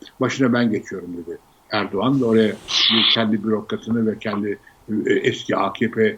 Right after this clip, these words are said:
milletvekilini getirdi. Aynı şey Nurettin Canikli'nin adı geçiyor Ekonomi Bakanlığı için. Aynı şey, yani piyasa olsa ben bunlara bakarım. Nurettin Canikli de bir ma-, maliye bürokratıdır.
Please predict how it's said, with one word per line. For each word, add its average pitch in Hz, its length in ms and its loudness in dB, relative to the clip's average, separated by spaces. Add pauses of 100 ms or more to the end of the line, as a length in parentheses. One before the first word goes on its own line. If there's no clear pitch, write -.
(320)
milletvekilini 101 720 0
getirdi. 131 540 -4 (400)
Aynı 170 260 2
şey 175 260 4
Nurettin 147 400 4
Canikli'nin 139 420 2
adı 110 160 0
geçiyor 95 560 -10
Ekonomi 104 400 -6
Bakanlığı 95 400 -6
için. 139 300 -2 (280)
Aynı 175 300 4
şey, 165 300 2 (320)
yani 107 140 -8
piyasa 170 320 2
olsa 160 240 0
ben 147 180 0
bunlara 147 320 0
bakarım. 104 400 -6
Nurettin 143 320 -2
Canikli 143 360 2
de 117 140 2
bir 104 100 -2 (320)
ma-, 110 200 -4
maliye 110 380 0
bürokratıdır. 110 720 -6